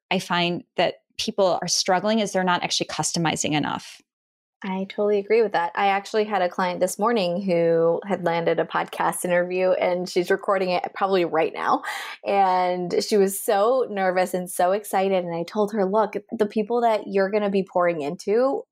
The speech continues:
Speaker 2: can't wait to hear from you. So talk to them and don't worry about, like, having this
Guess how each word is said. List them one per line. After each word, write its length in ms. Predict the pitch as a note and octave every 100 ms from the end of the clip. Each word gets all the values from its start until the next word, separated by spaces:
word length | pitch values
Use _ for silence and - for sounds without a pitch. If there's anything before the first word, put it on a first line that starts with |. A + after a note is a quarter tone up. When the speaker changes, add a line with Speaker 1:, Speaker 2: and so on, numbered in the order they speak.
| _ -
Speaker 2:
can't 340 | - A3+ - F#3+
wait 280 | F#3+ G3 G#3+
to 80 |
hear 220 | G3+ F#3 E3+
from 260 | - G#3+
you. 160 | A3 -
So 440 | - F#3+ E3+ E3 D3+ - - -
talk 280 | B3 C4+ -
to 80 |
them 320 | B3 F#3+ F#3+ F#3+
and 180 | F#3
don't 180 | G3+ G3
worry 220 | G#3+ G#3
about, 240 | G3+ F#3 -
like, 180 | E3+ - -
having 260 | F3 F3 F#3
this 260 | E3+ -